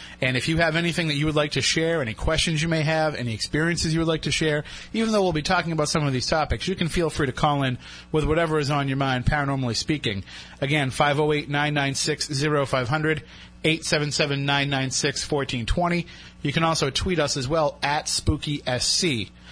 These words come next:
So, uh, coming up a little bit later on in the show, we'll do the Week in Weird. Well, we, which is where we share some of the weird news stories of the week,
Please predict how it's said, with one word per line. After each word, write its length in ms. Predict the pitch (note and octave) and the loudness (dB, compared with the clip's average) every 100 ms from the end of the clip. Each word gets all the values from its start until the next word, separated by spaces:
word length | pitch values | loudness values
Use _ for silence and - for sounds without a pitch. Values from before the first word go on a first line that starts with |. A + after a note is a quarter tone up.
| - - | -18 -10
So, 240 | - C3 A2+ | -4 -2 -2
uh, 60 | |
coming 280 | A2 F3 F#3 | 0 2 2
up 80 | E3+ | 2
a 40 | |
little 140 | F3 D#3+ | 2 2
bit 120 | D3+ | 2
later 280 | D#3+ D#3+ D#3+ | 2 2 2
on 120 | D#3 | 0
in 60 | |
the 60 | C#3 | 0
show, 220 | - D#3+ | 0 2
we'll 140 | D3 C#3+ | 2 0
do 100 | C#3+ | 0
the 100 | C3+ | 0
Week 220 | C#3+ C#3+ | -2 -2
in 120 | C3 | 0
Weird. 280 | B2+ B2+ D#3+ - - - | 0 0 -2 -6 -10 -2
Well, 280 | C3 B2 C3 | 2 2 -2
we, 340 | C#3 C3+ D3+ D3+ | -4 -2 0 0
which 300 | D3+ D3+ - | 0 0 0
is 120 | C3+ | 2
where 180 | F3 D#3 | 4 4
we 200 | F3 F3 | 2 2
share 260 | - E3 C#3+ | 2 2 2
some 180 | D#3+ | 0
of 60 | C#3+ | 0
the 80 | C3 | 0
weird 280 | C#3 D3 C#3 | 2 2 0
news 220 | C#3+ D3 | 0 0
stories 320 | D#3 D3 B2 | 0 0 0
of 60 | A#2+ | -2
the 80 | |
week, 300 | A#2+ D3 E3+ | -2 -2 -4